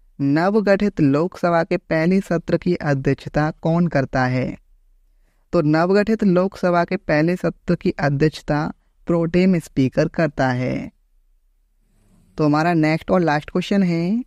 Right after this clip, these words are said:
विधि के शासन का प्रावधान किस देश से लिया गया है? और इस क्वेश्चन का सही आंसर है ऑप्शन ए, इंग्लैंड।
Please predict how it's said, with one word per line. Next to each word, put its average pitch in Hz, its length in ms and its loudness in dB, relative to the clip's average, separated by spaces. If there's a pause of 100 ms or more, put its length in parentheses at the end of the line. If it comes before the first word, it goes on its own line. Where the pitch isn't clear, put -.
(160)
विधि 147 400 0
के 190 180 2
शासन 156 500 0
का 175 140 2
प्रावधान 151 600 -2 (120)
किस 185 220 4
देश 139 220 -2
से 170 140 0
लिया 165 300 2
गया 135 260 0
है? 135 340 -2 (640)
और 147 140 0
इस 147 120 -4
क्वेश्चन 180 360 0
का 190 140 2
सही 165 340 0
आंसर 180 380 0
है 170 160 -2 (100)
ऑप्शन 151 540 -2
ए, 147 300 2 (260)
इंग्लैंड। 135 680 0